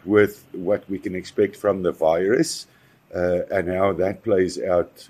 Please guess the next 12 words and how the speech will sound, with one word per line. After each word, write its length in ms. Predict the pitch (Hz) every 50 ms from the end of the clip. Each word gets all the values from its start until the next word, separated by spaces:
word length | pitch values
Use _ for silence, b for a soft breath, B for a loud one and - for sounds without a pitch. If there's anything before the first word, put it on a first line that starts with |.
| - -
going 340 | 87 87 87 87 90 87
forward. 560 | 90 - - 113 107 107 123 143 139 - - 82
We 120 | 87 82
know 220 | 80 90 92 101
that 220 | 104 98 101 101 -
Europe 380 | 80 90 98 98 95 92 -
is 100 | 95 85
in 140 | 87 90 85
their 160 | 87 85 78
winter 340 | 73 85 87 95 95 - 101
season, 540 | 87 - 101 104 101 98 90 85 131 120 110
so 380 | 101 - 90 85 85 87 87